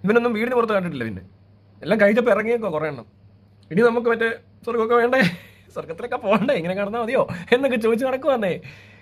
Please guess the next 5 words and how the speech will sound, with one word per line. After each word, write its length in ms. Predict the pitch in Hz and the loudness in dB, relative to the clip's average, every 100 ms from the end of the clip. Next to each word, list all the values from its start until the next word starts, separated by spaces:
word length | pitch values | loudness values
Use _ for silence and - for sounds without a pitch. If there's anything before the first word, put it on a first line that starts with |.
| - 202 | -12 -2
കള്ളന്മാര്. 800 | 208 214 226 226 220 214 208 - - - - | 0 2 2 2 2 2 2 0 -10 -20 -16
അല്ല, 120 | 180 | -8
ഇവനെന്തോ 540 | 143 127 151 233 247 320 156 | -8 -4 -2 0 0 -2 0
പറയുന്നത് 340 | 139 196 170 | 0 0 -2
എനിക്കറിയത്തില്ല. 600 | 185 285 311 277 117 - | -2 -4 -6 -6 -6 -8